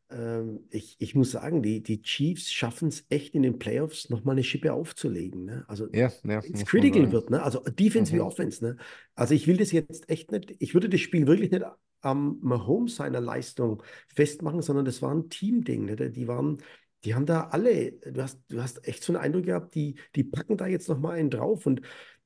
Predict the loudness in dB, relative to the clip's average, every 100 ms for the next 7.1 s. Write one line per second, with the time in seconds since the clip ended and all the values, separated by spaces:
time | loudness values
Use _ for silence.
0 | _ _ 2 2 2 0 0 2 4 4
1 | 4 0 2 0 -2 -2 2 4 4 2
2 | 0 -4 -4 -4 -4 -8 -4 0 2 4
3 | 4 2 -2 -6 -6 -4 -4 -6 -4 -2
4 | 0 -2 -8 -8 -6 -4 -4 -4 -4 -4
5 | -4 -4 -4 -4 -4 -4 -6 -14 -20 -20
6 | _ _ _ 2 2 2 2 4 6 4